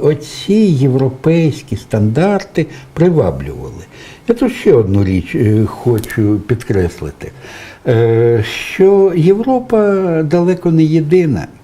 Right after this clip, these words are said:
і далеко не ідеальна. Там дуже багато всякого, в тому числі і дуже багато поганого. І, е, все-таки їхнє погане в порівнянні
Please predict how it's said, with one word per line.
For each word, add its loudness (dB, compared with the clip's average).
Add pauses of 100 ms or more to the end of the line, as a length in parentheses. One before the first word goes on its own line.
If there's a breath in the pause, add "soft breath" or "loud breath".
(240)
і -2
далеко 0
не 2
ідеальна. -8 (380 loud breath)
Там 0
дуже -2 (300)
багато -2
всякого, -8 (400 loud breath)
в -20
тому 2
числі -2
і 2
дуже 0
багато -4
поганого. -8 (500 loud breath)
І, 2 (100)
е, 2 (320)
все-таки -2
їхнє -2
погане -6 (460 loud breath)
в -4
порівнянні 2